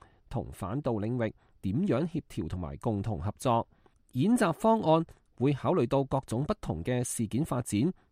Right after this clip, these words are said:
盡可能接近實戰，咁樣將有助提高兩國軍隊合作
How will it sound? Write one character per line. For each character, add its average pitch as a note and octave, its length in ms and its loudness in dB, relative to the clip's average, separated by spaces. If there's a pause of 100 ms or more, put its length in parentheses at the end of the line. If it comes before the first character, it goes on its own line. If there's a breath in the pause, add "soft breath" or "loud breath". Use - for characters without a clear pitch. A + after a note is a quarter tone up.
(100)
盡 G#2+ 260 2
可 B2 180 0
能 D2+ 140 -4
接 - 220 -6
近 G#2+ 120 -2
實 G2 200 -2
戰， C3 360 0 (400)
咁 G#2 140 -4
樣 A2 40 0
將 B2 280 2
有 G2+ 200 0
助 F#2+ 260 -2
提 - 260 -8
高 D3+ 240 0
兩 G#2+ 220 0
國 B2+ 180 0
軍 F#3+ 220 0
隊 C#3 160 0
合 C#3+ 200 -6
作 D3 160 0